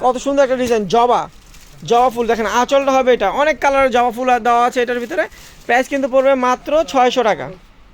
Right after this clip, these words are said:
দেখেন হোয়াইট কালারের ভিতরে আরেকটা সুন্দর ডিজাইন, দেখেন কত সুন্দর একটা ডিজাইন, একদম ফ্লাওয়ার করা, অনেক গর্জিয়াস ফ্লাওয়ার করা। প্রাইস কিন্তু পড়বে মাত্র ছয়শো টাকা। দেখেন আরেকটা ডিজাইন, আঁচলটা হবে এটা, ফুল বডিটা হবে এটা, হোয়াইট কালারের ভিতরে।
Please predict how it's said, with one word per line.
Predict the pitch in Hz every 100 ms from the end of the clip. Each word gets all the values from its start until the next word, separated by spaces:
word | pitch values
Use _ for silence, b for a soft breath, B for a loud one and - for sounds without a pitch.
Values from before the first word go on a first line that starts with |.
| -
দেখেন | 190 202
হোয়াইট | 185 202 226 -
কালারের | 254 269
ভিতরে | 269 247
আরেকটা | 226 233 254
সুন্দর | 269 269 269
ডিজাইন, | 214 240 220 202
দেখেন | 202 190
কত | 220 233 - 330
সুন্দর | - 262 262
একটা | 247
ডিজাইন, | 240 254 240 269 302 392 b b b b _ _ _
একদম | - 208 247
ফ্লাওয়ার | 247 226 247 240
করা, | 262
অনেক | 247 196
গর্জিয়াস | 214 202 254
ফ্লাওয়ার | 262 247 240
করা। | 240 254
প্রাইস | 196 233 226
কিন্তু | 233
পড়বে | 220 240
মাত্র | 233 -
ছয়শো | 262 247 233
টাকা। | 185 156
দেখেন | - 202
আরেকটা | 208 247 254
ডিজাইন, | 233 196 151 151 b b b b
আঁচলটা | - 220 277 285
হবে | 277 269
এটা, | 277 320
ফুল | 320 294 262
বডিটা | 214 233 247
হবে | 220
এটা, | 202 175
হোয়াইট | 180 226 302
কালারের | 269 254
ভিতরে। | 220 190 151